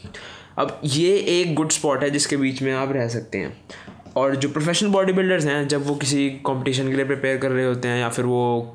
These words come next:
कुछ, जैसे उनका बल्किंग फेज होता है or something like that, तो वो उस टाइम पे बहुत हाई चले जाते हैं, इतना कि टू grams of protein per pound of your body weight। तो अगर कोई लिफ्टर है और उसका वेट है वन फिफ्टी पाउंड्स,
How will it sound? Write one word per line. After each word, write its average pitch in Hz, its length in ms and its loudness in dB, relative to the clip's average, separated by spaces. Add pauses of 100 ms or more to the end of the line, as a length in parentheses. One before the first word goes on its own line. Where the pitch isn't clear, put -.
कुछ, 123 280 -2
जैसे 120 160 0
उनका 123 140 0
बल्किंग 127 400 0
फेज 127 200 2
होता 117 200 0
है 120 60 2
or 117 60 0
something 120 280 -2
like 113 140 -2
that, 131 160 0 (400)
तो 143 80 2
वो 175 60 2
उस - 260 0
टाइम 156 240 0
पे 160 400 0 (260)
बहुत 143 360 0
हाई 147 180 2
चले 143 220 0
जाते 127 240 0
हैं, 151 120 0
इतना 147 180 0
कि 160 120 0
टू 175 380 0
grams 151 240 2
of 160 60 0
protein 147 380 0
per 139 100 0
pound 123 200 0
of 113 100 -2
your 117 140 -2
body 101 200 0
weight। 98 380 -2
तो 120 140 2
अगर 120 140 0
कोई 117 520 0 (600)
लिफ्टर 123 380 0
है 110 200 0
और 113 60 0
उसका 110 240 -2
वेट 110 240 0
है 110 80 0
वन 113 120 -2
फिफ्टी 113 280 -4
पाउंड्स, 117 400 -2